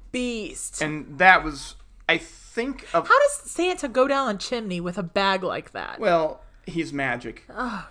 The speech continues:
Speaker 1: jeez,
Speaker 2: That
Speaker 1: my
Speaker 2: helps,
Speaker 1: lord.
Speaker 2: obviously.
Speaker 1: We couldn't even, we could barely fit it through the, through the stairway <laughs> in the
Speaker 2: No.
Speaker 1: attic.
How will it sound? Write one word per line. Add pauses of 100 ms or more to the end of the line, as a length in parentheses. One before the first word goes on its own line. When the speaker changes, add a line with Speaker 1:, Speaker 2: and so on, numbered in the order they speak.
Speaker 1:
jeez,
Speaker 2:
That
Speaker 1:
my
Speaker 2:
helps,
Speaker 1:
lord. (160)
Speaker 2:
obviously.
Speaker 1:
We
couldn't
even,
we
could
barely
fit
it
through
the, (420)
through
the
stairway
<laughs>
in (400)
the
Speaker 2:
No.
Speaker 1:
attic.